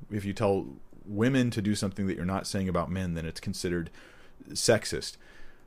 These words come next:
Well, at the same time, we have to recognize our culture is so oversensitive on this topic that we're not thinking clearly anymore.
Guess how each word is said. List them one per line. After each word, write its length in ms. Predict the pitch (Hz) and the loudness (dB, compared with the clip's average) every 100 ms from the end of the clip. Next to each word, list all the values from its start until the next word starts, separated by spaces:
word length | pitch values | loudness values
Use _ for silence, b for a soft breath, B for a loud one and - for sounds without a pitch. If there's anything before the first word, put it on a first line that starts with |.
| - - | -14 -4
Well, 240 | 95 92 | -2 -2
at 100 | - | -6
the 60 | 101 | -4
same 240 | - 120 | 2 4
time, 460 | 113 - 104 90 87 B B B B B B B B B - - - | 4 2 2 2 0 B B B B B B B B B -16 -12 -4
we 100 | 92 | -4
have 120 | 104 | -2
to 100 | 101 | 0
recognize 440 | 95 - 87 80 | -2 -2 -4 -4
our 60 | 82 | -6
culture 380 | - 104 - 95 | -2 -2 0 0
is 160 | 87 | 0
so 460 | - - 107 117 110 | -2 2 4 4 4
oversensitive 680 | 107 104 101 - 104 98 92 | 0 2 0 0 -2 0 -2
on 100 | 90 | -2
this 140 | 82 | -2
topic 320 | - 92 92 | 0 0 0
that 100 | 90 | -2
we're 60 | 87 | -2
not 160 | 92 - | -2 -4
thinking 260 | 98 95 | -4 -2
clearly 340 | 87 92 95 87 | -2 0 2 2
anymore. 340 | 78 71 - | -2 -4 -8